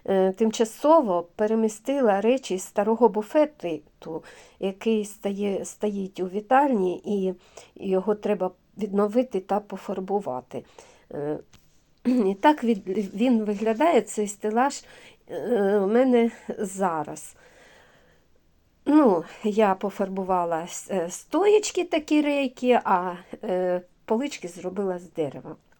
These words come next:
Але коли встановила туди картонні коробки, то це виглядало не дуже гарно, і тому я завісила його ось такою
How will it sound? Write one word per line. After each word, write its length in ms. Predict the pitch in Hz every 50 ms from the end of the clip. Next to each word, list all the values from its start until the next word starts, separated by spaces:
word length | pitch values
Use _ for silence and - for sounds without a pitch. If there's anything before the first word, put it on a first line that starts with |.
| - -
Але 280 | - - 214 208 220 220
коли 380 | 214 - 233 220 240 262 247 247 - - - - - -
встановила 680 | - - - 226 226 233 233 214 254 254 233 226 214
туди 280 | 214 - 202 - 226 226
картонні 520 | 220 - 214 - - - 240 226 214 208
коробки, 500 | 208 - 220 214 240 294 302 - - 190
то 180 | 180 - - 214 -
це 360 | - - - - - 254 254 240
виглядало 520 | 214 196 185 202 208 202 233 233 220 208
не 180 | 196 190 190 185
дуже 300 | 190 190 180 175 180 170
гарно, 520 | 160 180 175 180 208 240 285 320 339 359 - - - - - - - - - -
і 100 | 262 254
тому 320 | - 262 233 233 233 240
я 320 | 254 233 220 226 226 220 214 -
завісила 800 | 214 190 202 185 180 208 233 233 - - 240 233 220 214 214 214 - - - - -
його 440 | 196 196 185 196 214 208 226 - -
ось 200 | - 208 214 -
такою 600 | - - 185 - - - 202 220 190 190 202 190